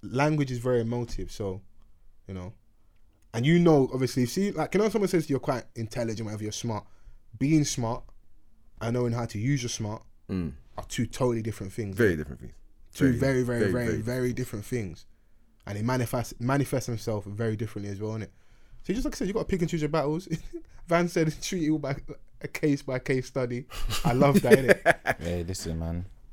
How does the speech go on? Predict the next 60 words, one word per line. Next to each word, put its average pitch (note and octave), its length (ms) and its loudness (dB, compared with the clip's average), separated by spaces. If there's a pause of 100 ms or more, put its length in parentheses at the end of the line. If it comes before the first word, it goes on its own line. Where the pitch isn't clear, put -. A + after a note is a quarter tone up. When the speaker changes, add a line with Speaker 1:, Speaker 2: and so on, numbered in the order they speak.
(200)
Speaker 3:
I'm E2 120 -8
telling F#2 360 -4
you, D#2 120 -6 (180)
it - 60 -6
has F2 160 -6
to F#2 100 -14
be E2+ 120 -10
done. F2 220 -4
Speaker 2:
But B2+ 120 6
ideally, B2+ 640 4 (600)
I'd - 80 -12
love F#2+ 200 0
it F2 60 -2
if E2 120 -6
everyone E2 220 -4
kept - 140 -10
the - 40 -12
same E2+ 240 -4
energy E2+ 260 -6
all D#2+ 80 -4
the D2 60 -6
time. D#2 240 -4 (180)
Speaker 1:
Yeah, D#4 200 -4
of - 80 -8
course, D4 100 -2
Speaker 2:
That - 60 0
Speaker 1:
but - 20 2
Speaker 2:
would C#4 60 2
be A#3+ 80 2
Speaker 1:
people A#3+ 140 2
aren't F#3+ 120 4
Speaker 2:
great. G3+ 120 4
Speaker 1:
like F3 80 2
that. C#3+ 100 4
We're, F#3+ 240 4
we're, F#3+ 240 4 (240)
we're F3 120 2
not G3+ 200 2
like F#3 160 6
that E3 60 2
as D3+ 100 0
human E3 240 2
beings, D#3 320 0
innit? D3+ 140 -2
Like, B2+ 320 -6 (1120)
if C3 100 -4
a - 20 -2
man D#3+ 140 0
catch D3+ 240 0
you C#3 80 2
off A#2+ 100 -6
guard, B2+ 340 0
you're B2+ 120 -8
gonna D#3 180 2
be D3 80 2
a C#3+ 40 0
bit C#3+ 120 0
more B2+ 160 -4
humble, C3+ 300 -4
innit? C#3+ 220 -6